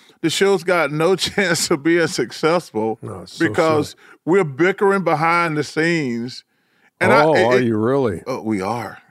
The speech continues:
Speaker 1: I
Speaker 2: Are you
Speaker 1: mean,
Speaker 2: re-, what are you bickering about?
Speaker 1: you know, I, I'm trying to figure, since we, uh, technically haven't done a show, I'm trying to figure out what we're bickering about.
Speaker 2: Maybe you're bickering on Zoom calls behind the scene. Is that what you're doing?
Speaker 1: You, you know, I see,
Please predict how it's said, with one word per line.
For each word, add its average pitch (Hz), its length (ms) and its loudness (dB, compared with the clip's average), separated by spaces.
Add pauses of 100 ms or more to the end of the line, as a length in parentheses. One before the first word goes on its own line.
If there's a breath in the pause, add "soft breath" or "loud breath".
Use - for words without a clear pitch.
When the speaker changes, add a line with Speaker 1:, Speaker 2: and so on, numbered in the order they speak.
(140)
Speaker 1:
I 101 100 -12
Speaker 2:
Are 110 120 -4
you 160 140 -2
Speaker 1:
mean, 117 100 -2
Speaker 2:
re-, 131 80 -2
what 165 160 -2
are - 20 -4
you 170 100 -2
bickering 147 340 -4
about? 78 260 -18 (240)
Speaker 1:
you 170 160 -8
know, 196 320 -4
I, 196 260 -8
I'm 175 120 -8
trying 226 280 -6
to 147 100 -6
figure, 185 280 -2
since 170 200 -4
we, 180 160 2 (100)
uh, 151 100 -4 (120)
technically 202 480 -2
haven't 160 340 -6
done 156 180 -4
a 127 80 -4
show, 185 300 -2
I'm 135 100 -4
trying 170 200 -4
to 143 80 -6
figure 156 200 -2
out 147 140 0
what 139 160 -2
we're 117 140 -4
bickering 120 400 -4
about. 82 180 -6
Speaker 2:
Maybe 123 200 2
you're 113 120 2
bickering 110 480 -2
on 90 180 -6
Zoom 107 360 -2
calls 90 340 -4
behind 98 380 -6
the 92 80 -12
scene. 95 400 -14
Is 107 140 -12
that - 140 -12
what 170 160 -8
you're 160 120 -10
doing? 202 240 -6
Speaker 1:
You, 214 280 -2
you 196 140 -6
know, 208 240 -6 (160)
I 196 180 -6
see, - 240 -8